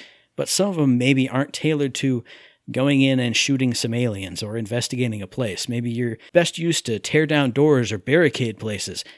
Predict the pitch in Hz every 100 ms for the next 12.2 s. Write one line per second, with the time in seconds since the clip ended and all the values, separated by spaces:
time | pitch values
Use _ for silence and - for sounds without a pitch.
0 | _ - 127 143 165 170 170 151 151 131
1 | 143 135 127 165 127 110 107 120 123 123
2 | - 135 120 - 127 107 117 160 135 107
3 | 104 170 190 113 98 - - - _ _
4 | _ _ _ _ 170 160 - 202 233 175
5 | 156 165 156 147 139 - 139 - 135 127
6 | 185 185 123 110 120 151 135 135 120 120
7 | - - 98 90 - _ - 139 131 -
8 | 403 226 139 131 165 190 220 208 170 165
9 | 160 156 160 135 - 143 147 143 - 135
10 | 131 214 165 - 131 143 143 110 127 120
11 | 123 113 120 123 101 104 113 - 113 113
12 | 117 110